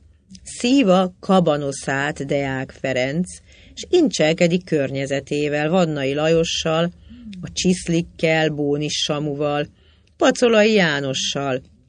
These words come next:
Stoll Károlyjal, Kerkapoival, érköveivel. Vagy régi történeteket mond el, nem árt, ha Jókai megmarad itt,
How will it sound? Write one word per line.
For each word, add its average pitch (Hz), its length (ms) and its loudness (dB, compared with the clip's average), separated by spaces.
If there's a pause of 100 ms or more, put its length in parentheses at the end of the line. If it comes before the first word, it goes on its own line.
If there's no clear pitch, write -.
(580)
Stoll 175 460 4
Károlyjal, 156 840 2 (480)
Kerkapoival, 170 1300 2 (140)
érköveivel. 156 1200 2 (1500)
Vagy 240 160 4
régi 277 320 4
történeteket 165 920 0
mond 156 320 -2
el, 147 320 0 (100)
nem 123 200 -6
árt, - 220 -8
ha 139 80 -10
Jókai 151 420 -2
megmarad 147 680 -2
itt, - 400 -10